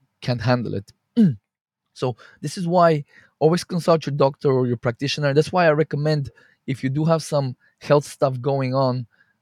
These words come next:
work with a practitioner. It doesn't have to be me. Just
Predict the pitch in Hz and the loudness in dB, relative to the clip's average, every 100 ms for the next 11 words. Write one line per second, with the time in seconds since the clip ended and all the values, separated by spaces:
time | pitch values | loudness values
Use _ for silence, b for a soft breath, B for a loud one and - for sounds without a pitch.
0 | _ 135 156 160 165 147 - 123 - 127 | _ -4 -2 -2 -4 -4 0 -2 -2 -8
1 | - 113 123 151 160 156 151 143 143 151 | -6 -4 2 2 4 0 0 -2 -2 -2
2 | 156 151 _ b b b 143 - | -2 -4 _ b b b -8 -8